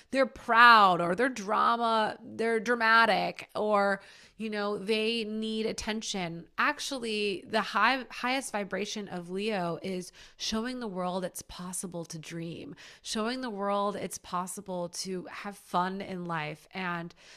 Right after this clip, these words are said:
to live a joyful,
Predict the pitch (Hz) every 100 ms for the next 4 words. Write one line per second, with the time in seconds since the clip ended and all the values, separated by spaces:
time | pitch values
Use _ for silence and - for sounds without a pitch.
0 | - - 233 180 180 196 196 - 202 175
1 | - 175 170 180 190 - 196 185 165 160
2 | 151